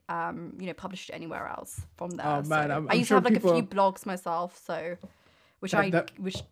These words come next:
Speaker 1: which died as well. So
Speaker 2: Which died. No, that, that's so interesting. It's such a different thing, and, and I think it shows.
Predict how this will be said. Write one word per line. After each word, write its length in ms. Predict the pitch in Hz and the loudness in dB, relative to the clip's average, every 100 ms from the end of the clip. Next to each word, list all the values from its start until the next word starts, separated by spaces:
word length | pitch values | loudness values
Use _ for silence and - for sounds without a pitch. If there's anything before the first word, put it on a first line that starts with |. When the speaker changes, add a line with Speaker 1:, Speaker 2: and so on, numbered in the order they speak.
| _ - | _ -12
Speaker 1:
which 220 | 202 185 | -10 -6
died 320 | 175 180 180 | -4 -4 -6
as 100 | 180 | -8
well. 300 | 170 170 - | -8 -8 -10
So 160 | 185 - | -10 -2
Speaker 2:
Which 220 | 175 165 | 0 4
died. 400 | 170 156 160 175 415 254 | 6 6 4 0 -8 -4
No, 200 | 190 185 165 | 2 4 6
that, 200 | 170 175 | 4 6
that's 180 | 180 | 2
so 120 | - 190 | 6 6
interesting. 480 | 190 220 - 160 | 6 0 4 4
It's 160 | 160 - | 2 0
such 160 | 190 185 | 0 2
a 40 | |
different 360 | 175 175 180 175 | 2 2 0 4
thing, 320 | 165 156 156 | 2 2 -2
and, 180 | 147 143 | -4 -4
and 220 | 151 156 | 0 2
I 80 | 147 | 4
think 240 | 180 180 | 2 0
it 100 | 151 | -2
shows. 560 | - 175 170 165 160 | 0 4 6 4 2